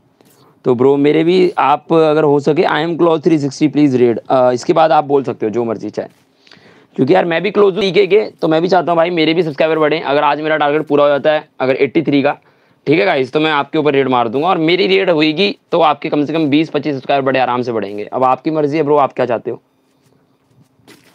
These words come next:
अगर आप मेरे ऊपर, मेरे को support करोगे तो आपके minus नहीं होंगे ब्रो, आपके उतने के उतने ही रहेंगे। और अगर मैं आपके ऊपर रेड मारूंगा तो वो आपके बढ़ेंगे। तो अब आप देख लो आपको किस में फ़ायदा है, आपको जिसमें फ़ायदा लगता है वो करो। ओपी ननू,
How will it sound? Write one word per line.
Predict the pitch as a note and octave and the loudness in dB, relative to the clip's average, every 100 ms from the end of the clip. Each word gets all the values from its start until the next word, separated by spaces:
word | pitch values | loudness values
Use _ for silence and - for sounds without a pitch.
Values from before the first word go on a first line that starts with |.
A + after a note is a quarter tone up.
| _ _ _ _ | _ _ _ _
अगर | - C#3 | -2 0
आप | D3+ | 2
मेरे | F3 F#3 | 2 0
ऊपर, | F3 F#3 | 0 0
मेरे | F#3+ E3 D3+ | 0 0 0
को | F#3 | 2
support | F#3 G3 | 2 2
करोगे | F#3 F#3 | 2 2
तो | G3+ | 2
आपके | E3 - | 0 0
minus | F3 D#3+ F3+ F3 | 0 0 -2 0
नहीं | G3+ | 0
होंगे | D#3+ C3+ | 2 2
ब्रो, | A#2 - _ _ - | 0 -4 _ _ -4
आपके | C#3+ D3 G3 | -2 0 0
उतने | F#3 F#3 | 0 0
के | F#3+ | 0
उतने | E3+ | 0
ही | F3+ | 0
रहेंगे। | C#3+ A2+ G#2 - | 0 -2 -6 -6
और | - | -2
अगर | C3+ C#3+ | 0 0
मैं | D#3 F3+ | 0 0
आपके | F3 D#3+ | 0 0
ऊपर | G3 | 0
रेड | F#3 F3 | 0 0
मारूंगा | D#3+ F3 | 0 -2
तो | G3 | 0
वो | F#3 | 0
आपके | D3 F#3 | 0 0
बढ़ेंगे। | B2+ B2+ C#3+ G#2+ - _ _ _ _ | 0 0 0 -2 -6 _ _ _ _
तो | D#3 | 0
अब | |
आप | D#3+ F3 | 2 2
देख | G3 F#3 | 2 2
लो | G3+ | 2
आपको | D#3 - F3+ | 2 0 -4
किस | D#3 E3+ | -4 -4
में | |
फ़ायदा | D#3 C#3 C#3 | -2 -2 -2
है, | D3+ _ _ _ - | -6 _ _ _ -4
आपको | C3 F3+ | -2 -2
जिसमें | D3+ D3+ | -2 0
फ़ायदा | E3+ E3+ | 0 0
लगता | D#3+ C#3+ E3+ | 0 0 0
है | |
वो | D3 | 0
करो। | C3+ A#2 - _ _ _ - | 0 -2 -6 _ _ _ 0
ओपी | E3 G3+ | 0 2
ननू, | G3 F3 F3 D#3 | 2 2 0 -2